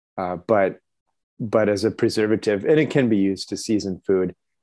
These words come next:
And the other thing too, I, I didn't know this till a member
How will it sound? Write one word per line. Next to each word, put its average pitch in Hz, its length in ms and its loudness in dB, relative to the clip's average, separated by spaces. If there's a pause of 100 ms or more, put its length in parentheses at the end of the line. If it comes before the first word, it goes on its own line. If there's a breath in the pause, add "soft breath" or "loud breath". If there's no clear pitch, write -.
(260)
And 101 480 -2 (760)
the 120 140 2
other 135 100 6
thing 120 240 2
too, 127 320 4
I, 101 180 0 (260)
I 107 40 0
didn't 120 200 0
know 107 180 2
this 104 220 0
till 101 500 0 (160)
a 110 80 -4
member 104 580 2